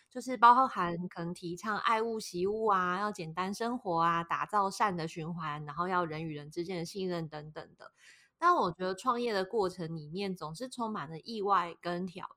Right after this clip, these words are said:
战，你们有没有遇过什么情况是就真的惊险万分，或者真的让团队整个一度低潮？就那时候后来你们是怎么度过这件事情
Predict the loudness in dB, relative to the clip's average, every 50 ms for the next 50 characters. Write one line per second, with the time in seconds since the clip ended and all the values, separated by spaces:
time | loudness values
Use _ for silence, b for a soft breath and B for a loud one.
0 | _ _ -6 -6 -6 _ _ -20 _ _ _ -6 -2 2 2 2 4 4 2 0
1 | 0 0 -2 -4 -4 -2 0 0 0 0 -4 -8 -8 -10 -12 -12 -14 -14 -12 -6
2 | 0 0 0 0 0 -2 -2 0 0 0 -2 -2 -2 -2 -2 0 0 -2 -2 -2
3 | -2 -2 -2 -4 -4 -4 -2 -2 -2 -2 -2 -4 -4 -4 0 2 2 2 2 2
4 | -2 -4 -4 -4 -4 -2 0 2 2 2 0 0 -2 -4 -2 0 0 2 2 2
5 | 0 0 -2 -6 -6 -6 -6 -4 -4 -2 -4 -4 -4 -8 -10 -10 -10 -10 -10 -10
6 | _ _ -4 -2 -2 -4 -4 -6 -10 -10 -10 -10 -12 -14 -12 -12 -12 -12 -12 -16
7 | _ _ _ _ _ _ 0 0 2 2 2 2 2 0 0 -2 -2 -2 0 0
8 | 0 2 2 0 -2 -6 _ _ -16 -12 -10 -10 -10 -10 -12 -16 -16 -18 -20 _
9 | _ -4 -4 -4 -4 -6 -6 -6 -6 -10 -14 -14 -16 -16 -16 -20 -20 -20 _ -20
10 | -20 _